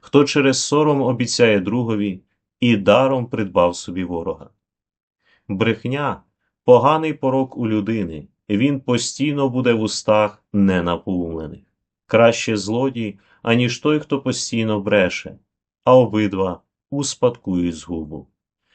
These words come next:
Звичай брехливої людини — безчестя, і її сором постійно з нею. Мудрий в нечисленних себе виведе,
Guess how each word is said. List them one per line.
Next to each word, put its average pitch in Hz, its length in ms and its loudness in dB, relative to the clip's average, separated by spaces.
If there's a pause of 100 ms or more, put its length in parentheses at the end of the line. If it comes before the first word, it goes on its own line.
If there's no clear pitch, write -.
(180)
Звичай 127 680 2
брехливої 123 720 0
людини — 110 680 -2
безчестя, 98 1000 -2 (320)
і 110 120 0
її 101 220 6
сором 110 560 -4 (300)
постійно 87 680 -2
з 80 140 -10
нею. 78 340 -8 (1000)
Мудрий 107 680 2 (280)
в 104 140 2
нечисленних 135 760 2
себе 117 340 0
виведе, 107 640 -2